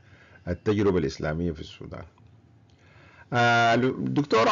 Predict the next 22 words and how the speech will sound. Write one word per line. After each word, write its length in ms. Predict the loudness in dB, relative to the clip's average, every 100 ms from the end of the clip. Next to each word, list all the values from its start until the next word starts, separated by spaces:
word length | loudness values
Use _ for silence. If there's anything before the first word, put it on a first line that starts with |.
| 2
عبد-، 320 | -2 -4 -4 -2
محبوب 460 | 0 0 0 0
عبد 220 | 0 0
السلام 640 | -2 -2 0 2 2 0 0
لديه 760 | 2 2 2 2 0 0 -2 -4
كتاب 520 | -6 -2 0 0 0 -4
اسمه 240 | -4 -4
الحركة 360 | -2 -2 -2 -2
السودا-، 520 | -6 -6 -4 -4 -4
الإسلامية 560 | -6 -4 -4 -2 0 -2
السودانية، 880 | -4 -8 -4 -4 -2 0 -2 -4 -8 -20 -20 -10 -2
دائرة 420 | 2 2 2 0
الضوء، 560 | -4 -4 -2 2 2 0 _ _ -20
خيوط 500 | -12 -4 0 0 0
الظلام، 720 | -2 -2 -2 0 2 2 0 -4 -16 -20 _ -4
تأملات 600 | -2 0 0 2 0 0
في 120 | -2
العشرية 500 | -2 -4 -4 0 0
الأولى 440 | 0 -4 -2 0
لعهد 360 | 0 -2 -4 -6
الإنقاذ. 520 | -8 -10 -10 -10 -12 -14 -20 _ _ _ _ -20 -20 -14 -2
وده 580 | 0 2 2 2 0